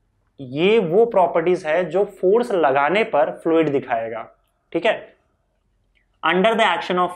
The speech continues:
force। मैकेनिकल प्रॉपर्टीज मतलब वो प्रॉपर्टीज जो ये शो करेगा under the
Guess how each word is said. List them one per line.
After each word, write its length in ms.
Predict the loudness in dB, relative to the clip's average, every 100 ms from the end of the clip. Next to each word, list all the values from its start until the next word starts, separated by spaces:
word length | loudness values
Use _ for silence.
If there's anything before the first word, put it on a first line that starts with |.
| -8
force। 200 | -10 -12 _ _ -20 _ -8
मैकेनिकल 460 | -4 -2 0 -2
प्रॉपर्टीज 360 | -2 -2 -2 -2
मतलब 320 | -2 -2 -2
वो 120 | -2
प्रॉपर्टीज 800 | -2 -4 -2 -2 0 -2 -4 -14 -20 _ -10
जो 180 | -2
ये 120 | 0 0
शो 260 | -2 -4
करेगा 520 | -2 0 0 0 -2
under 340 | -2 -4 -2 -2
the 160 | -2